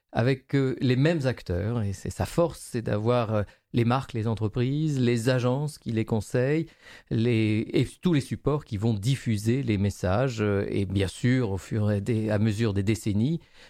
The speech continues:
euh, la problématique était peut-être une problématique presse dans les années trente, mais évidemment, s'est élargie encore plus maintenant aux problématiques, euh, audiovisuelles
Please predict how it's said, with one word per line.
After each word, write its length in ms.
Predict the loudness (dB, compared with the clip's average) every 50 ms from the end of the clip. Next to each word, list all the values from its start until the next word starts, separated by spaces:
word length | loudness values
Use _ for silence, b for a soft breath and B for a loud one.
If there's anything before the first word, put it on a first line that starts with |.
| B _ -2
euh, 240 | 0 2 2 2
la 120 | 2 0 0
problématique 520 | 0 -2 0 0 -2 -2 -2 -2 -2 -2
était 200 | -2 -2 -2 -4
peut-être 260 | -2 -2 -2 -2 -2
une 80 | -2 -2
problématique 460 | 0 0 0 0 0 -2 -4 -8 -8
presse 500 | _ -4 -2 -2 -2 -2 -6 -12 -16 -8 -6
dans 220 | -4 -2 0 0
les 140 | 0 2 2
années 180 | 2 2 0
trente, 460 | 0 0 0 0 0 0 -2 -4 -6 -6
mais 140 | -4 -2 -2
évidemment, 640 | -2 -2 -2 -4 -4 -4 -2 -2 0 0 0 0 -2
s'est 200 | -2 -2 -4 -2
élargie 720 | 0 0 2 2 2 0 0 0 0 2 2 2 2 0 -2 -2 -2
encore 300 | -2 0 0 -2 -2 0
plus 260 | -2 -2 -2 0 -2
maintenant 400 | -2 -2 -2 -2 -2 -2 0 0
aux 60 | -2
problématiques, 840 | -2 0 0 0 2 2 0 -2 -2 -6 -6 -4 -4 -4 -4 _ -2
euh, 100 | -2 -2 B B B B B B B -2
audiovisuelles 1300 | 0 0 0 0 2 2 2 2 2 -2 -4 -6 -4 -2 -2 -2 0 0 0 2 2 2 2 0 0 -2